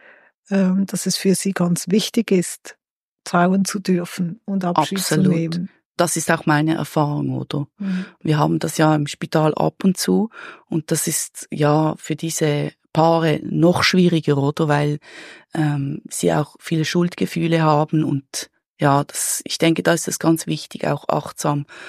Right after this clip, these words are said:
Speaker 2: damit umzugehen und selbstverständlich dürfen die auch trauern, weil die müssen sich wie, äh, entscheiden,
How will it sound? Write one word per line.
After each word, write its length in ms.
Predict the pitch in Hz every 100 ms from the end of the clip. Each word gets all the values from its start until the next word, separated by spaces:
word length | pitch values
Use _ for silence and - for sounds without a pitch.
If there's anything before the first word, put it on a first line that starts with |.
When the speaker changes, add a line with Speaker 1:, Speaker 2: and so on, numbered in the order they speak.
| -
Speaker 2:
damit 280 | - 156 156
umzugehen 520 | 160 156 - 175 160
und 140 | 147 135
selbstverständlich 880 | 151 147 - 151 - 147 151 165 -
dürfen 320 | 156 156 156
die 200 | 151 139 - - -
auch 320 | - 143 156 -
trauern, 540 | - 165 156 147 139
weil 180 | 139 139
die 140 | 156
müssen 320 | 156 156 - 160
sich 300 | 165 151 156
wie, 240 | 160 175 _ - - - -
äh, 240 | 165 160 -
entscheiden, 840 | 165 160 170 143 180 - 180 165